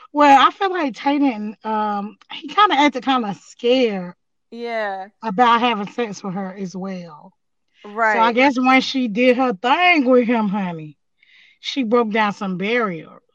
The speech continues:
Speaker 2: Mm-hmm.
Speaker 1: And then he felt comfortable, like, talking to her about a lot of stuff.
Speaker 2: Right.
Speaker 1: So I think I'm, I was, what I was trying to figure out is what each member, like, how they ended up in juvie.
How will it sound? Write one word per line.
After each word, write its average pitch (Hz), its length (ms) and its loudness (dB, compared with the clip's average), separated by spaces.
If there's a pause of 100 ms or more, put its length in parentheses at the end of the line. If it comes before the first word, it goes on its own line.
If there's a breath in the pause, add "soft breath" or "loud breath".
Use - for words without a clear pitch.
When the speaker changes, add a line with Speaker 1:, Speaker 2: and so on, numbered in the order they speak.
(160)
Speaker 2:
Mm-hmm. 247 720 -12 (300)
Speaker 1:
And 208 180 -8
then 254 160 2
he 254 140 0
felt 196 300 -6
comfortable, 180 720 -6
like, 151 220 -18 (100)
talking 185 440 -6
to 190 60 -8
her 170 280 -8
about 160 360 -14
a - 20 -16
lot 165 220 -14
of - 80 -20
stuff. - 220 -20 (480)
Speaker 2:
Right. 196 600 0 (880 soft breath)
Speaker 1:
So - 200 -2
I 277 320 4 (100)
think 359 380 -2 (200)
I'm, 349 240 4
I 320 120 8
was, 330 160 0
what 277 240 0
I 302 120 6
was 285 160 4
trying 320 240 6
to 294 60 4
figure 269 300 -2
out 233 280 4
is 202 120 -2
what 208 500 0 (180)
each 226 360 -12
member, 220 360 -4
like, 202 220 -4
how 214 300 -2
they 208 160 -6
ended 196 260 -10
up 180 240 -16
in 196 200 -10
juvie. 185 580 -14